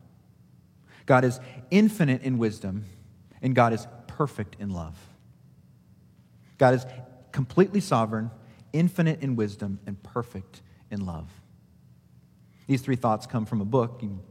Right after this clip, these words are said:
some of you probably read it. It's by Jerry Bridges, and it's titled Trusting God. It's a wonderful book. We don't have time to unpack these three ideas, but we might express them together like this. God in his love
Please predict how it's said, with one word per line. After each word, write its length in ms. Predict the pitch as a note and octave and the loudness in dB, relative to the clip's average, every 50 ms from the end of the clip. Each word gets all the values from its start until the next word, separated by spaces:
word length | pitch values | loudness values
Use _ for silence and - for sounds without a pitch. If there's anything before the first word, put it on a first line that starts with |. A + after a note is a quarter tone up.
| - - | -20 -14
some 180 | - A2+ G#2+ | -8 -6 -6
of 80 | G2+ G2+ | -4 -6
you 80 | G2+ G2 | -6 -8
probably 300 | - - G2+ G2+ G2+ G2 | -8 -8 -6 -6 -4 -2
read 220 | G#2 B2 A2+ G#2 | 0 0 0 0
it. 80 | A2 A2+ | -2 -4
It's 120 | G#2+ A2 | -6 -6
by 180 | - G#2+ G#2 G#2 | -6 -6 -6 -6
Jerry 240 | G#2 - G#2 G2+ | -6 -6 -6 -6
Bridges, 540 | G2 G2 A2 A2 A2 G#2+ G#2 G#2 G2+ G#2 G#2+ | -6 -6 -4 -4 -4 -4 -4 -6 -6 -6 -6
and 100 | A2 G2+ | -6 -8
it's 140 | G2 - - - - | -8 -10 -14 -18 -12
titled 340 | - G#2 G2+ G#2 G#2+ G#2+ - - - - | -8 -8 -6 -6 -8 -8 -12 -16 -20 -20
Trusting 480 | - - - A2+ F#2+ - - G#2 G2 F#2+ | -12 -8 -6 -6 -6 -8 -8 -8 -6 -4
God. 400 | G2+ F#2+ F2 E2+ F2 F2 E2+ D#2+ - - - - - - - | -4 -4 -4 -6 -6 -8 -12 -14 -16 -18 -20 -20 -20 -20 -14
It's 100 | - - | -10 -8
a 40 | G#2+ | -8
wonderful 540 | G#2 G#2+ A2 A#2 A#2+ A#2+ G#2+ G#2 - F#2+ | -6 -6 -4 -2 -2 -2 -4 -6 -8 -12
book. 320 | F2+ - F2+ E2+ - - - - - - _ _ _ _ _ _ _ - _ _ _ _ _ - - _ _ - - - | -12 -10 -12 -12 -12 -16 -20 -20 -20 -20 _ _ _ _ _ _ _ -20 _ _ _ _ _ -20 -20 _ _ -20 -4 0
We 80 | - D3 | 4 6
don't 80 | C#3+ C#3 | 6 6
have 100 | C3+ - | 4 4
time 220 | - C#3+ C3+ C3+ | 2 2 2 2
to 80 | C3 B2 | 2 0
unpack 420 | B2 A#2 - D3 C#3+ D3 C#3+ - | -2 -2 0 2 2 2 2 0
these 160 | C3+ B2+ A#2 | -2 -2 -2
three 180 | - - C3 A#2 | -2 -2 0 2
ideas, 400 | G#2+ G#2+ G2+ G#2+ A2 A#2+ B2+ A#2+ | 2 2 0 0 0 0 0 0
but 220 | A2 A#2 A2+ - - - - - - - - | 0 0 0 0 -4 -12 -20 -20 -20 -4 0
we 140 | - C#3+ D3 | 2 4 6
might 180 | C#3+ C#3+ D3 | 6 4 4
express 640 | C#3+ C#3+ - - - - - - F3 E3+ D#3+ - - | 4 0 -2 -6 -10 -6 0 2 4 4 4 2 0
them 180 | - C#3 C3+ | 0 0 0
together 460 | B2 - B2+ A#2+ C3+ D3+ D#3+ C3 A#2 A2 | 0 -2 0 4 4 4 4 4 2 2
like 240 | A2+ A2 A2 - | 2 0 2 2
this. 420 | D3+ F3+ D#3 A2+ A2 - - - - - - - - - - - - - - - E3 - D3 | 4 4 6 4 4 0 -6 -14 -16 -18 -20 -20 -20 -20 -20 -20 -20 -20 -20 -14 -10 -2 2
God 320 | C#3 D#3+ D#3+ F3+ G3+ A3+ | 6 8 8 8 8 8
in 140 | A3 G#3 G#3 | 6 6 6
his 180 | G3+ F#3+ D#3+ D3+ | 6 6 6 4
love 400 | C#3+ B2 A2+ G#2+ A2 A#2+ C3 | 4 4 4 4 2 -2 -4